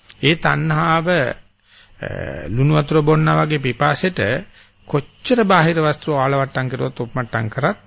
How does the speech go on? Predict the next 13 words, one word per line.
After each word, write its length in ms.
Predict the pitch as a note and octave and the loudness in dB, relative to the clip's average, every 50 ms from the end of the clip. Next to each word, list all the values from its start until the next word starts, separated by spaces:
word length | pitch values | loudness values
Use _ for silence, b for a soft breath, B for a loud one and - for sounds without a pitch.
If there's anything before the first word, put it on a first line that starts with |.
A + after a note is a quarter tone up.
| B2 A2 | -8 -4
වැඩෙනව 520 | G#2 A#2 A#2+ B2+ C#3 F3 G3+ A3+ B3+ B3 G#3+ D#3+ | -2 0 2 4 4 6 4 6 4 4 2 2
මිසක්ක 540 | C3+ B2+ B2+ - - A#2+ - - _ - - F#3 A#3+ - - _ _ _ _ _ _ _ - | 2 0 -2 -2 -4 -4 -6 -8 _ -8 -6 -6 -6 -6 -8 _ _ _ _ _ _ _ -8
ගෙවීමක් 440 | B2+ A#2+ A#2+ A#2+ A#2+ A#2 A#2 A2+ - | -6 -4 -4 -4 -4 -6 -6 -8 -8
නම් 160 | - - G3+ | -8 -8 -8
වෙන්නේ 240 | E3+ G2+ - - - | -8 -10 -8 -10 -10
නැහැ. 160 | - - - _ _ _ _ _ _ _ _ _ _ _ _ _ _ _ _ _ _ _ _ _ _ _ _ _ _ _ _ _ _ _ _ _ _ _ _ _ _ _ _ _ _ _ _ _ _ _ _ _ _ _ _ _ _ _ - | -12 -12 -18 _ _ _ _ _ _ _ _ _ _ _ _ _ _ _ _ _ _ _ _ _ _ _ _ _ _ _ _ _ _ _ _ _ _ _ _ _ _ _ _ _ _ _ _ _ _ _ _ _ _ _ _ _ _ _ -10
ඒ 100 | A2+ G2+ | -8 -4
බාහිර 360 | G2 B2 B2 B2 C3 D#3+ F3 F3+ | 0 2 2 4 4 2 2 2
දේවල් 300 | D#3+ E3 E3 D3 D3 C3+ | 2 0 0 0 0 0
උපමට්ටම් 460 | C3 B2 C3+ D3 D3+ D3+ D3 - D3+ D3 | -2 -2 -2 -2 -2 -2 -2 -2 -4 -2
කිරීම 240 | C3 D3 D3+ F#3 F#3 E3 | -2 -4 -4 -2 -2 0
වෙන්නෙම 340 | C3 C3 B2+ B2+ A#2+ B2+ | 0 0 0 0 0 0
නැහැ. 220 | F#3 G3 G#2+ - | 0 0 0 -4